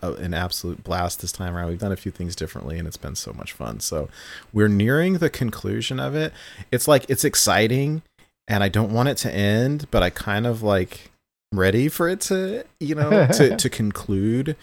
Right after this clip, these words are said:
Speaker 1: so that we can take a little break, and then we'll have another one, of course. But, um,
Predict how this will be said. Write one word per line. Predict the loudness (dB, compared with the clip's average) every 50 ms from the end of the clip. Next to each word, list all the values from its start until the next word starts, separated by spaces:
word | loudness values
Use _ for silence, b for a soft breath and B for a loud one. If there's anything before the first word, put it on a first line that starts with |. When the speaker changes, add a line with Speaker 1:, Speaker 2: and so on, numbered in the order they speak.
| B B B B
Speaker 1:
so | -4 -2 -2
that | -2 -2
we | -4 -4 -4
can | -4 -6
take | -4 -2 -4 -2 0
a | -2
little | -2 -2 -4 -6
break, | -4 -4 -2 0 2 2 0 0 -2 -4
and | -8 -6 -4
then | -4 -4 -4 -4
we'll | -4 -4 -4 -2
have | -2 -2 -2 -2
another | -4 -4 -4 -4 -4
one, | -4 -4 -4
of | -4 -6 -8 -14
course. | -14 -12 -10 -8 -8 -8 -10 -8
But, | -8 -10 -8 -8 -10 _ _ B B B B B B B _ _ -8
um, | -6 -6 -4 -6 -6 -8 -12